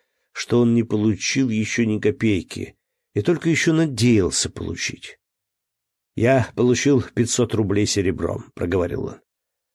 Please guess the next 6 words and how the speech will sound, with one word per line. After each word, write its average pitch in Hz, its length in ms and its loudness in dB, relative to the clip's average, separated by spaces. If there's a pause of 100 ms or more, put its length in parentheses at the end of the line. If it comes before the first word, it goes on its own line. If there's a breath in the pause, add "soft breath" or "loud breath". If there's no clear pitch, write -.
(320)
«А 107 100 0
сколько 127 580 2
таких 120 400 -2
романов 117 720 2 (200 loud breath)
вы 110 320 0
можете 110 800 2